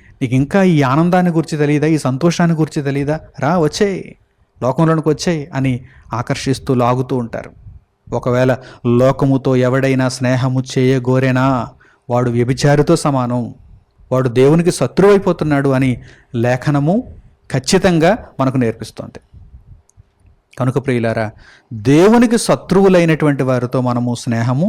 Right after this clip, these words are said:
చేయకూడదు. మనం ఎల్లప్పుడూ కూడా దేవుని పొందులో ఉండాలి, దేవునితో సంధి చేసుకున్న వారముగా ఉండాలి,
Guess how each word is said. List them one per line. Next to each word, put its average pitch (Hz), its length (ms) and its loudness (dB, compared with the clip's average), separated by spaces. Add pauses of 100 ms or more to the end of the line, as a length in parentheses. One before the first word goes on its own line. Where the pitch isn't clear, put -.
(160)
చేయకూడదు. 113 600 -4 (380)
మనం 120 160 0 (140)
ఎల్లప్పుడూ 139 440 2
కూడా 151 260 2 (520)
దేవుని 175 540 4
పొందులో 127 460 0
ఉండాలి, 107 400 -6 (840)
దేవునితో 180 580 4
సంధి 151 340 2
చేసుకున్న 165 440 0
వారముగా 135 400 -2
ఉండాలి, 113 360 -6